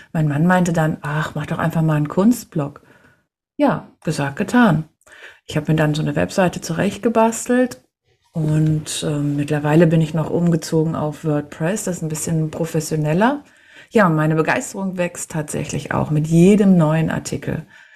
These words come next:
Wirklich, ich lieb's sehr, über die Kunst zu schreiben und zu erzählen.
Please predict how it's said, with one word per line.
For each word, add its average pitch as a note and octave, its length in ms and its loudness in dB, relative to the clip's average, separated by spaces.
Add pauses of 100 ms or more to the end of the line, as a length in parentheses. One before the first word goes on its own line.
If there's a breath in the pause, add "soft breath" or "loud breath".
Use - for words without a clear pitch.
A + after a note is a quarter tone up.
(180 loud breath)
Wirklich, E3+ 380 4
ich E3+ 120 4
lieb's G3+ 320 6
sehr, D#3 320 4
über D3 160 0
die D3 120 0
Kunst D#3+ 340 -4
zu D#3 80 -8
schreiben C3+ 580 -6
und D#3 180 2
zu D#3+ 80 0
erzählen. C#3+ 640 -2